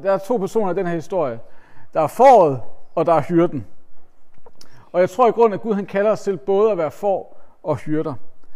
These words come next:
Øhm, og, øhm, og det, der er med fåret, det er jo, det er blevet, det er blevet forladt, det ligger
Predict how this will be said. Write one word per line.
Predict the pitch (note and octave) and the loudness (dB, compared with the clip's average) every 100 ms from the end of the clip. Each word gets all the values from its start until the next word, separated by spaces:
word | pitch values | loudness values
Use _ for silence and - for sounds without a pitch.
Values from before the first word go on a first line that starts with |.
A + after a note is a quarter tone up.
| - - - - | -8 -12 -10 0
Øhm, | F3 F3+ F3+ - - - - | 4 4 2 -2 -14 -10 2
og, | F#3 F#3 F#3 | 4 6 4
øhm, | F#3 F#3+ | 2 -2
og | - F#3 | -6 -4
det, | C4 | 0
der | B3+ | 0
er | G3+ | 0
med | A#3 | -2
fåret, | - A#3 A#3 E3+ B2 A#2 - - - - | -2 2 2 2 -2 -6 -10 -14 -14 -8
det | G#3 G#3+ | 0 2
er | G3+ | 4
jo, | G#3+ | 4
det | G3+ | 2
er | F#3+ | 0
blevet, | E3+ F3 D#3+ D3 C3 - - - | 0 0 0 -2 -6 -8 -8 0
det | F#3+ | 2
er | |
blevet | D#3+ D#3+ C#3 | 2 0 -2
forladt, | D#3+ F3 A3+ - - - - - - | -2 0 0 -2 -6 -6 -10 -10 -2
det | F3+ | 2
ligger | F3 F3 | 4 4